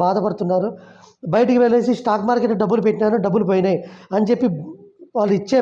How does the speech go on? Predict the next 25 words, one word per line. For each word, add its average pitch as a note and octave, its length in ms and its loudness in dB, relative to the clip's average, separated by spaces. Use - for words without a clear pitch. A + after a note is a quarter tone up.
బ్యాడ్ G#3 260 0
నేమ్ B3 180 2
అనేది G#3 260 0
వాళ్ళు A3 260 2
చేసిన C4 300 2
పొరపాటు A#3+ 360 0
మార్కెట్ A#3 300 0
మీద G#3+ 200 0
దొబ్బేస్తున్నారు. D#3 520 -2
So - 80 -4
my A#3 100 2
dear A#3+ 140 2
friends, B3 260 2
ఇక్కడ G#3 220 -2
మీరు G3 180 -2
చాలా G#3 160 0
జాగ్రత్తగా G#3 440 0
ఉండండి. F#3 300 2
And F#3 140 0
హైదరాబాదు, G#3+ 580 2
బాంబే, G#3 340 2
బెంగళూరు A3 400 2
నుంచి G3+ 220 0
మేము F#3 180 0
కాల్ G#3+ 160 0